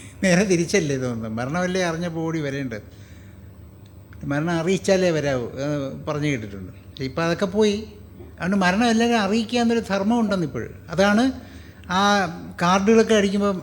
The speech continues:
"അറിയിക്കാൻ വിട്ടുപോയിട്ടുണ്ടെങ്കിൽ ക്ഷമിക്കണമെന്ന അപേക്ഷ" എന്നും കൂടെ വയ്ക്കുന്നത്. നിയമപരമായിട്ട്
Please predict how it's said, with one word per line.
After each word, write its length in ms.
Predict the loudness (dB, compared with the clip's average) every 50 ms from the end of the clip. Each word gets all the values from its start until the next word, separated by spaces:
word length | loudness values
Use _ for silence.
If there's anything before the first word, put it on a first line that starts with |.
| -6 -4
"അറിയിക്കാൻ 600 | -2 0 2 2 0 0 2 0 2 2 0 0
വിട്ടുപോയിട്ടുണ്ടെങ്കിൽ 1000 | 0 -2 0 0 0 2 4 4 2 2 0 -2 -4 -2 -2 -2 -2 -2 -4 -4
ക്ഷമിക്കണമെന്ന 720 | -2 -2 -2 -2 -2 -2 -2 -2 0 0 0 0 0 0
അപേക്ഷ" 440 | 0 2 2 4 4 4 2 2 0 0 0 -2 -6
എന്നും 200 | -4 -2 0 0
കൂടെ 120 | 2 2 2
വയ്ക്കുന്നത്. 520 | 0 0 -2 -4 -4 -6 -8 -10 -12 -14 -16 -18 -20 -20 -20 -16 -6 -2
നിയമപരമായിട്ട് 1000 | 2 2 4 6 6 6 6 6 4 4 4 2 2 0 0 -2 -4 -8 -8